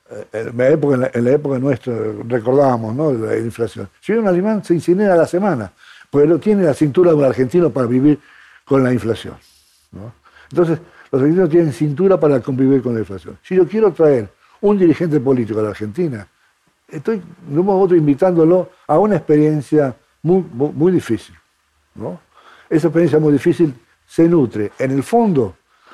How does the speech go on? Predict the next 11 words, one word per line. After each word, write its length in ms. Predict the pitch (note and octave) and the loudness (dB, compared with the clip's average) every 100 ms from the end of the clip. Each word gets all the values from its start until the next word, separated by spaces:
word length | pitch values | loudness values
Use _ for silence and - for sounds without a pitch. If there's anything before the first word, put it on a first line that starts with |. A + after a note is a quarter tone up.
| - _ - | -20 _ -2
de 120 | C3 | 0
la 80 | A#2+ | 2
llamada 340 | C3+ D3 C#3+ | 0 2 0
puja 380 | A#2 - C3+ B2 | -2 -6 -4 -2
distributiva 680 | A2+ - A2 G#2+ G#2+ G2 - _ | -4 -4 -6 -4 -6 -8 -14 _
y, 280 | F3+ D#3 C#3 - - | 0 2 2 -2 -12
eh, 220 | - A2+ - | -10 -8 -4
en 160 | B2 | -2
la 60 | G#2+ | -2
superficie, 680 | - G#2 G#2 A3 - D#3 G2 _ - | -4 -6 -4 -4 -2 -4 -6 _ -12
¿no? 200 | C#3 | -10